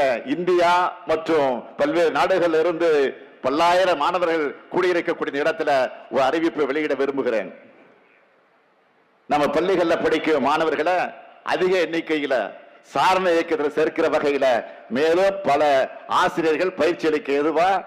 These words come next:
தமிழ்நாடு சாரண இயக்கத்துக்கான புதிய தலைமை அலுவலகம் நவீன பயிற்சி வசதியோடு பத்து கோடி ரூபாய் செலவில்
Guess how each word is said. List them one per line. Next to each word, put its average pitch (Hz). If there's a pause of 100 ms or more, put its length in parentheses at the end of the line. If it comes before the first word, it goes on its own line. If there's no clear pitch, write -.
(260)
தமிழ்நாடு 170 (260)
சாரண 165
இயக்கத்துக்கான 151 (160)
புதிய 165 (140)
தலைமை 156
அலுவலகம் 135 (280)
நவீன 175 (140)
பயிற்சி 170
வசதியோடு 147 (380)
பத்து 143
கோடி 165
ரூபாய் 143
செலவில் 147